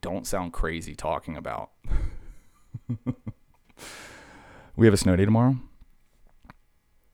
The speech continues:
And it's six o'clock, and your boy cracked a beer.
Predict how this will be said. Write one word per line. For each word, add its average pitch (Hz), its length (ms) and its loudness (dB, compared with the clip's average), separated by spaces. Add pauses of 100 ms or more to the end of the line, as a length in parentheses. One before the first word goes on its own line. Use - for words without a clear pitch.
(760)
And 87 400 0
it's - 240 -4
six - 180 -2
o'clock, 90 380 -4
and 92 80 -4
your 90 80 -6
boy 107 140 -2
cracked - 280 -10
a 98 60 -14
beer. 90 260 -14